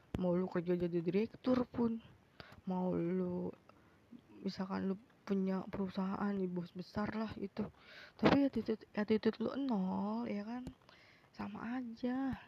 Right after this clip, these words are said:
Lu tuh bukan jadi manusia yang istimewa, enggak, lu nggak ada istimewa sama sekali kalau lu nggak mentingin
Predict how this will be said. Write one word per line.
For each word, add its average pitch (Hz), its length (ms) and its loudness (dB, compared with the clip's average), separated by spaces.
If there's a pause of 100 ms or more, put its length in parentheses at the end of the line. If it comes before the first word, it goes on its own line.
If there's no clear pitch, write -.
(480)
Lu - 80 6
tuh 294 160 2
bukan 190 640 -2
jadi 180 240 4
manusia 180 480 0
yang - 160 -2
istimewa, 202 960 -4
enggak, 208 480 -2
lu 233 160 -2
nggak 208 160 -2
ada 190 80 0
istimewa 185 400 -2
sama 180 320 -2
sekali 196 560 -8 (400)
kalau 185 240 0
lu 220 240 0
nggak - 240 -6
mentingin 185 480 -2